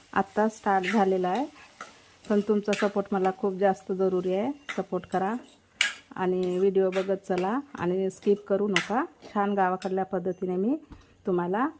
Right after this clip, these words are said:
दाखवत जाईल. <clears throat> हे बघा, आता झालेलं आहे. तर यामध्ये आपण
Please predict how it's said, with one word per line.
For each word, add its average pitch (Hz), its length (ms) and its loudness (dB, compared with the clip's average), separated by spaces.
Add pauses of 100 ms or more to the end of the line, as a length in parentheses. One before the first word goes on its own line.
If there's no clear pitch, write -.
(100)
दाखवत 185 340 0
जाईल. 185 340 -2 (520)
<clears throat> 254 240 8 (1400)
हे 190 60 -2
बघा, 170 240 -4
आता 170 200 -4
झालेलं 175 380 0
आहे. 254 180 2
तर 220 40 2
यामध्ये 185 360 2
आपण 240 300 0